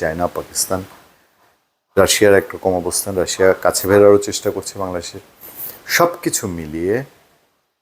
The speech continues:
প্রধান উপদেষ্টা বলছেন বাংলাদেশ যুদ্ধ অবস্থা চলছে, যুদ্ধ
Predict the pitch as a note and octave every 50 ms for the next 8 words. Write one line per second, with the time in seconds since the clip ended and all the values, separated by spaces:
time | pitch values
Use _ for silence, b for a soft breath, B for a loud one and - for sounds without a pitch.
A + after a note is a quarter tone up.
0 | _ _ _ _ - G2+ F#2+ B2 A#2 A2+ G2+ G#2 F#2 E2+ - - G2 F2 E2+ -
1 | - E2+ D#2+ D#2+ D#2+ D#2 D#2+ D#2 D2 - - _ - - G2 E2 - - F#2+ E2+
2 | D#2 D#2+ D2+ - - - - - - D#2 D2 - D#2+ D#2+ E2 D#2+ -